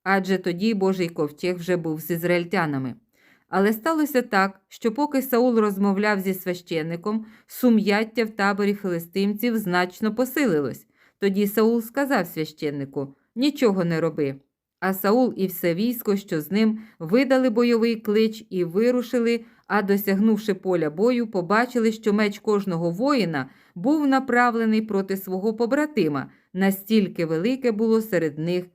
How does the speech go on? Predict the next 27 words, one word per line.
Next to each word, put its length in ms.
замішання. 960
Навіть 380
ті 80
євреї, 640
які 300
до 140
того 300
були 300
на 120
боці 320
филистимців 880
і 120
перебували 800
серед 340
їхнього 440
табору, 540
залишили 680
їх, 280
аби 280
об'єднатись 800
з 140
ізраїльтянами, 920
які 340
воювали 640
разом 400
із 240
Саулом 500